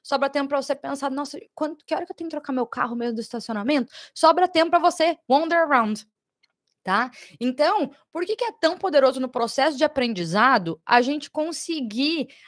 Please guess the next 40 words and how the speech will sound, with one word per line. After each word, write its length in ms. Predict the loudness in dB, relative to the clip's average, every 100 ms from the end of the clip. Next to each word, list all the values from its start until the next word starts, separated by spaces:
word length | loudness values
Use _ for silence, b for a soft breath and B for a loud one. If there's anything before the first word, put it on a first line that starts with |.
| B
é, 500 | 0 2 2 -2 -6 -4
aproveitar 1160 | -4 0 2 2 2 2 0 2 6 6 4 2
esse 280 | -4 -2 -6
dinamismo 800 | -2 0 0 -2 -4 -4 -6 -8
de 300 | -6 -6 -2
velocidade? 800 | 0 0 -2 2 2 2 -2 -10 _ -2
Por 120 | 0
exemplo, 460 | 2 0 -4 -10 -14 b b
quando 380 | 0 0 2 4
eu 300 | 4 2 -10
escuto 500 | -12 -10 -8 -6 -6
um 160 | -4 -2
audiobook, 580 | -2 -4 -6 -6 -8 -20 _ _ _ _ _ _ -10
eu 100 | -2
coloco 320 | 2 2 0
na 100 | -4
velocidade 520 | 0 0 0 -2 -2
acelerada, 600 | -4 2 6 6 4 -2 -16 b b
porque 140 | -4 -4
aquilo 200 | -2 0
vai 120 | 0
fazer 200 | -2 -4
com 140 | -2
que 80 | 0
eu 100 | -2 -2 0
tenha 240 | 2 2
que 120 | 0
me 80 | -2
concentrar 540 | -2 -4 -2 2 2
mais 240 | 4 0 -2
pra 180 | -4 -2
não 240 | -2 -4
perder 400 | -2 -2 0 -2
cada 200 | -2 -4
passo. 300 | -4 -6 -6
Porque 240 | -12 -10 -8
se 120 | -6
eu 40 |
estou 240 | -6 -8 -10
escrevendo, 460 | -8 -6 -6 -6